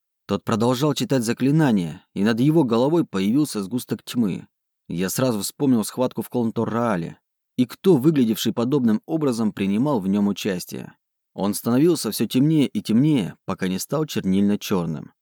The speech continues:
Тут по залу пронёсся шёпот, который заставил меня вновь открыть рот в беззвучном крике. Шёпот заполнял собой всё.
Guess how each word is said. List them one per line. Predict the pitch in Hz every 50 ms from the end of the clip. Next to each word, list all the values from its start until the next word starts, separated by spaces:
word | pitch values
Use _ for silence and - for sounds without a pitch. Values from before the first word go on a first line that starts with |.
| _ _ _ _ _ -
Тут | 170 185 147 -
по | - 110 107
залу | 92 101 117 139 151 147 110
пронёсся | - 104 101 104 113 113 - - 107
шёпот, | - - - - - 151 - 127 107 -
который | - 107 - 107 98 98
заставил | 90 95 - - 117 120 110 101
меня | 98 98 107 127 123 107
вновь | 92 98 104 123 147 147 - - -
открыть | 107 - - - 113 - -
рот | 104 120 127 131 - -
в | - 90 92
беззвучном | 95 92 101 87 98 98 107 98 - - 98 92
крике. | - - 113 104 - - 82 69 - _ _ _ _ _ _ _ _ _ _ _ _
Шёпот | - - - - 175 180 - 147 110
заполнял | 104 110 - 123 123 131 151 147 131
собой | - - 117 123 135 113
всё. | - - - - 147 107 76 62 -